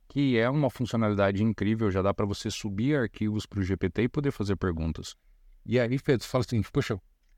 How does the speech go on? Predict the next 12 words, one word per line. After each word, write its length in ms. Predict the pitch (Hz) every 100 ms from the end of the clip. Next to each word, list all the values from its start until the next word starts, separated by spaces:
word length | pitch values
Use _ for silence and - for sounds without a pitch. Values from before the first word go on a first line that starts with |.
| -
cara, 240 | - 131
o 40 | 127
que 140 | -
que 140 | - 139
dá 160 | 139
pra 140 | 127 120
falar?" 420 | 120 104 82 -
Se 140 | -
você 160 | 127 -
fala 160 | 143 135
assim, 220 | 123 107
"Cia, 400 | - 190 165